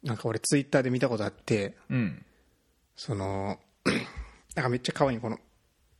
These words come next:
Speaker 1: グラスの底に、なんか猫の、なんていうんかな、あれ。まあ、き-、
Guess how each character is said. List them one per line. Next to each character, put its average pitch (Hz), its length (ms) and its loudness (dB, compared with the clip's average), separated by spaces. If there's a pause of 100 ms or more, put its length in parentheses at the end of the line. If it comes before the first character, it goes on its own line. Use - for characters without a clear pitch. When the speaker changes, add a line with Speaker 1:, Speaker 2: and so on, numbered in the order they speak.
(280)
Speaker 1:
グ 143 180 2
ラ 165 140 2
ス 170 200 -2
の 170 260 2 (600)
底 151 380 0
に、 143 240 -2 (340)
な 120 120 -8
ん - 20 -8
か - 260 -8
猫 131 360 0
の、 101 240 -4 (920)
な 202 140 0
ん 277 80 -2
て - 120 -2
い 120 80 0
う 110 40 -4
ん 110 60 -8
か 127 120 -8
な、 107 140 -2
あ 98 40 -4
れ。 104 240 -4
ま 117 140 -4
あ、 - 240 -10 (180)
き-、 185 300 0